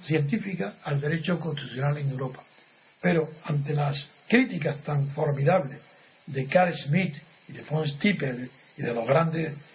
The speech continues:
jurisconsultos del derecho constitucional, pues, eh, quedó relegado. Y aunque Kelsen tiene una fama enorme, claro, ¿por qué tiene esa tanta fama Kelsen? Porque en Europa ha triunfado el Estado de partido,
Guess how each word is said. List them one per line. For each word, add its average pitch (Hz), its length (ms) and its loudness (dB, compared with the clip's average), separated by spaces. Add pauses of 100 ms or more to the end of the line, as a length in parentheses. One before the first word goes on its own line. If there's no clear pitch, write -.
(280)
jurisconsultos 147 960 0
del 123 160 -6
derecho 143 340 0
constitucional, 165 640 0 (520)
pues, 139 200 -2 (180)
eh, 151 320 -6
quedó 175 380 0
relegado. 160 500 0
Y 147 40 4
aunque 131 260 -2
Kelsen 175 360 2
tiene 180 200 0
una 151 140 -4
fama 170 260 2
enorme, 196 340 2 (300)
claro, 185 260 6 (220)
¿por 156 120 6
qué 160 80 4
tiene 196 180 4
esa 175 200 0
tanta 175 380 4
fama 175 360 2
Kelsen? 165 380 0 (180)
Porque 220 280 6
en 214 80 4
Europa 220 300 4
ha 190 40 2
triunfado 202 460 2
el 214 60 0
Estado 196 340 4
de 240 80 4
partido, 220 500 0